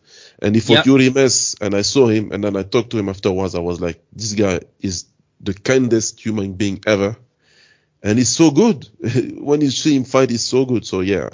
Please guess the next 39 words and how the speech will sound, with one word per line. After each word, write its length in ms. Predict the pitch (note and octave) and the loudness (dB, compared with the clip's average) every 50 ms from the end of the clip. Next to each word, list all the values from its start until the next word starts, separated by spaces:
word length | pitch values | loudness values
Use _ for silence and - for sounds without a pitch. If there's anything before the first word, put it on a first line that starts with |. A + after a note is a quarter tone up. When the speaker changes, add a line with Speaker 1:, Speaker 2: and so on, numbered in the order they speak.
| - - | -14 -16
Speaker 1:
he, 240 | - - - - - | -16 -16 -16 -14 -8
he 120 | - G2 G2+ | -6 -4 0
won 240 | G#2 A#2 B2 A#2+ | 2 2 2 4
me 100 | A#2 A2 | 4 2
over, 320 | G#2 G#2 G2 F#2+ F#2+ F#2 F2+ | 2 2 2 0 0 0 -2
and 100 | F2+ F2 | -2 -4
I 40 | E2+ | -4
was 220 | E2+ F2 F2 F2 | -6 -6 -6 -4
like, 160 | F#2 F2+ F2 - - - - - - - _ - | -4 -4 -6 -6 -12 -20 -20 -20 -20 -20 _ -2
"I 140 | - G#2 A2 | 0 2 2
need 180 | B2 B2 B2 | 2 2 0
to 60 | - A2 | -2 -2
be 100 | G2+ G#2 | -2 -2
better 460 | F#2 G2 G#2+ G#2 G2+ G2+ F#2+ F2+ - - | 0 0 2 2 2 0 0 -2 -2 -4
at 160 | - G2 F#2+ | -4 -4 -4
my 200 | F#2+ F2 F2 F#2 | -4 -6 -6 -8
fighting, 840 | F#2+ - _ _ _ _ _ - - F#2+ F2+ F2+ F#2+ F#2+ F2+ - - _ _ _ _ _ - | -10 -14 _ _ _ _ _ -4 -2 -2 -2 -2 -2 -4 -4 -6 -10 _ _ _ _ _ -8
I, 120 | F2 E2 - - | -8 -6 -6 -6
I, 80 | F#2+ - - - | -8 -4 0 0
assessing 440 | A2+ A2 - A2 - - G#2+ G2 | 0 0 0 -2 -2 -2 -4 -6
fighters," 460 | F#2 - - F#2 F#2 F2 F2 D#2+ - - | -4 -4 -2 -2 -2 -2 -4 -8 -10 -10
you 60 | - | -10
know. 160 | D#2 E2 - - - | -10 -10 -10 -12 -10
And, 220 | - F2 F2 E2 | -10 -6 -4 -2
uh, 240 | E2 E2 F2 E2+ E2 - - - _ _ _ _ _ - | -2 -2 -2 -2 -4 -6 -10 -20 _ _ _ _ _ 0
I'm 200 | - B2 B2+ B2+ | 2 4 4 4
here, 300 | A#2 B2 C3 C3+ C3 A#2+ | 4 6 6 6 6 6
like, 320 | A#2+ A2+ G#2+ G#2+ - - _ _ _ _ _ _ _ _ _ _ - | 4 4 2 0 -2 -6 _ _ _ _ _ _ _ _ _ _ -10
fifteen 460 | - - C3 B2 - - C3 B2 A#2+ | -4 -2 -2 0 2 2 2 2 4
years 200 | A#2+ A#2 A#2 A2+ | 4 4 4 4
later, 340 | A#2 A#2 A2+ A2+ A2+ A2+ A#2 A#2+ A2+ - | 4 4 4 4 4 4 2 2 0 -2
and 160 | G2 F#2 F#2 | -4 -4 -4
I 80 | F#2 F#2 | -4 -6
still 420 | F#2 - - - - G#2+ G2 F#2+ | -8 -10 -10 -4 -2 -2 0 0
have 160 | F#2 F#2 - - - | -2 -6 -6 -10 -10
a 60 | - | -8
hard 240 | F2+ F#2+ F#2 F#2+ F#2+ | -6 -4 -4 -2 -2
time 200 | A2 G2 F#2+ F#2+ | -2 -2 -2 -2
because 380 | F2+ G2 F#2 - F#2+ F#2 - | -4 -4 -2 -2 -2 -2 -4